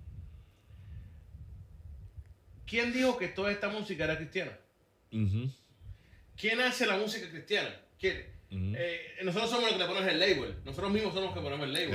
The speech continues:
Speaker 2: Eso es así.
Speaker 1: Eh, nosotros escuchamos a Abraham, saludando a Abraham y Berlisa, eh, que son, bueno, un gran dúo de música romántica
Speaker 2: Ajá.
Speaker 1: y es cristiano.
Speaker 2: Exacto.
Speaker 1: Pero sale Rupert y canta una canción
Speaker 2: Ujú.
Speaker 1: a su esposa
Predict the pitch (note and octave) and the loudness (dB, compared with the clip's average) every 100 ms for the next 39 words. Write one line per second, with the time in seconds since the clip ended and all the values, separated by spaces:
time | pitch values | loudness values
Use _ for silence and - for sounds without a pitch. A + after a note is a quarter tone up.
0 | G2+ F#2+ A2 G#2 G2 F#2 - F#3+ G#3 G#3 | 4 4 4 4 2 -2 2 6 6 6
1 | A#3+ B3+ C4 A#3 A#3 G#3 G3+ A3+ G3+ F3+ | 0 2 4 8 10 10 10 10 8 8
2 | F3+ A3 G#3+ G#3 G#3+ F#3+ A3+ E3 C#3 - | 8 6 8 8 10 8 8 6 2 0
3 | - - - - D#3+ D#3 - D#3 F3 G3+ | -10 -12 -10 -4 -2 -2 -2 0 0 2
4 | G3 F3+ G#3 G3+ G#3 G3 F3 F3+ G3+ G3 | 2 6 6 6 6 6 4 2 6 6
5 | E3+ - F3 G3+ A3 A3+ C#4 F#3+ D#3 D3+ | 6 2 2 4 6 6 4 4 2 2
6 | D#3 - - - F#2+ G2 B2+ - - - | 0 -8 -12 -6 0 0 0 -8 -16 -4
7 | D3+ D3 A3+ A3+ D#3+ - - - - - | -2 -2 -6 -4 -2 -2 -6 -10 -12 -16
8 | - A2 G2+ - F2+ - - - _ _ | -10 0 0 2 -2 -4 -12 -12 _ _
9 | - - - F3+ F3 G3 A#3+ A#3 A3 F#3 | -20 -2 6 8 8 8 10 8 8 6
10 | G#3+ F#3 F3+ F3 F3+ G3+ A#3+ A#3 G#3+ B3+ | 8 8 8 4 4 6 6 6 6 10
11 | C4 F#3+ D#3+ - - - - - F#2+ F#2 | 10 10 2 -8 -14 -16 -18 -12 -8 0
12 | F#2+ G3 G#3 - D4+ B3+ G#3 F3 - - | 8 8 8 8 10 12 10 8 4 -10